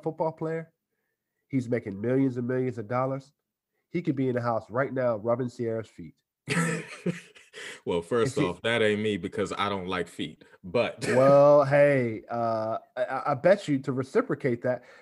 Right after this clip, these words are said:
Speaker 1: Sierra is making sure she, she's taking care of his kids.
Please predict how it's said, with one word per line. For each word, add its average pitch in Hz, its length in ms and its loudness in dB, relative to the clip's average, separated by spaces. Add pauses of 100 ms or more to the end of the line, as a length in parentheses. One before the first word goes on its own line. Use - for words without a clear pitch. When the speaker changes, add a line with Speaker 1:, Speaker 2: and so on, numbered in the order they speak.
Speaker 1:
Sierra 180 520 4
is 135 160 -2
making 156 280 0
sure 160 420 2 (340)
she, - 80 -16 (100)
she's 294 240 -4
taking 202 260 -2
care 185 180 0
of 180 80 -4
his 185 160 -4
kids. - 580 -10